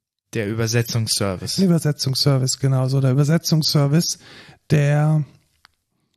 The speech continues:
Speaker 2: muss ja den Text, den ich übersetzen möchte, in einem ganz bestimmten Datenformat bekommen.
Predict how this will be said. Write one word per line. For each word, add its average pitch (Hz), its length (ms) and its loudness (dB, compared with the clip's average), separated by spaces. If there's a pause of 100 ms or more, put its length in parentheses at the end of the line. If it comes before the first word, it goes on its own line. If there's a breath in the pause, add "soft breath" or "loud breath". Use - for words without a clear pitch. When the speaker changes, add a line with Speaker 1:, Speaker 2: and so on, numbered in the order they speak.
(960)
Speaker 2:
muss 160 560 0
ja 156 320 2
den 147 180 0
Text, - 460 -2
den 156 140 4
ich 143 120 0
übersetzen 139 580 2
möchte, 143 300 0
in 147 60 2
einem 143 180 0
ganz 139 240 0
bestimmten 143 560 0
Datenformat 135 920 0 (220)
bekommen. 135 440 2